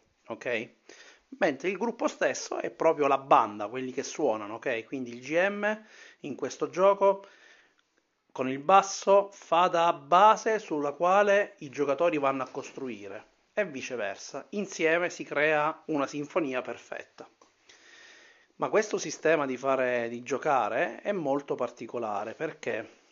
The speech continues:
Perché il gioco vi dirà in modo specifico che quando praticamente, eh, par-, mi rivolgo soprattutto adesso ai game master, quando praticamente,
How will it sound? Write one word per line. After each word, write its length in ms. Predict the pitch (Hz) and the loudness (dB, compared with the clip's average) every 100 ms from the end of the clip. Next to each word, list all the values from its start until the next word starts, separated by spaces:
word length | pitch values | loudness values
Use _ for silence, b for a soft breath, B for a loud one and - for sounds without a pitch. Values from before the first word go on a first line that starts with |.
| b b b b b b _ | b b b b b b _
Perché 680 | - 160 - 143 123 123 _ | -2 -2 0 0 0 -2 _
il 200 | - 185 | -12 -10
gioco 540 | 139 147 131 117 139 151 | 0 2 4 2 -2 -4
vi 120 | 143 | -6
dirà 440 | 139 160 139 113 - | -4 2 2 2 -6
in 140 | 156 | -8
modo 220 | 135 160 147 | -4 -2 -2
specifico 720 | - 151 - 151 151 131 131 | -4 -8 -8 -12 -10 -8 -6
che 380 | 143 117 - _ | -2 -2 -2 _
quando 400 | 185 214 208 151 | 4 4 4 -2
praticamente, 920 | 139 127 131 151 165 - 127 113 - _ | -2 -4 -2 -2 -2 -4 -4 -4 -10 _
eh, 320 | - - _ 151 _ _ | -18 -18 _ -20 _ _
par-, 200 | 127 135 | 0 0
mi 120 | 127 | 0
rivolgo 340 | 120 127 143 127 | -6 -2 -2 -4
soprattutto 480 | 117 117 - 131 120 | -8 -10 -10 -8 -4
adesso 300 | 120 123 110 | -4 -6 -8
ai 80 | |
game 140 | 117 120 | -8 -8
master, 500 | 110 - - 131 139 B B B B B B B B | -8 -10 -12 -14 -14 B B B B B B B B
quando 340 | 180 220 175 | 4 4 2
praticamente, 920 | 135 135 131 135 165 160 147 113 - | -2 -6 -6 -2 -2 -4 -4 -6 -6